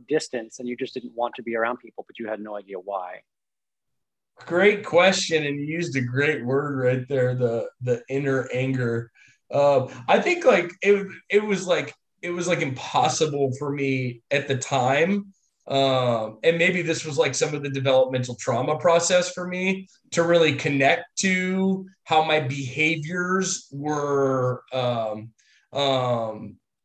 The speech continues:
Speaker 2: how my behaviors were being received. Like, I couldn't actually see it, but that piece with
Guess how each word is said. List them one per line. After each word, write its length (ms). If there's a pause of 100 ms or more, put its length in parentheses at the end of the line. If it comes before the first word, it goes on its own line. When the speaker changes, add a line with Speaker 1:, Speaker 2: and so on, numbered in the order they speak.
(100)
Speaker 2:
how 160
my 100
behaviors 560
were 100
being 300
received. 400
Like, 220
I 140
couldn't 300 (100)
actually 420
see 320
it, 220 (200)
but 140
that 220
piece 300
with 220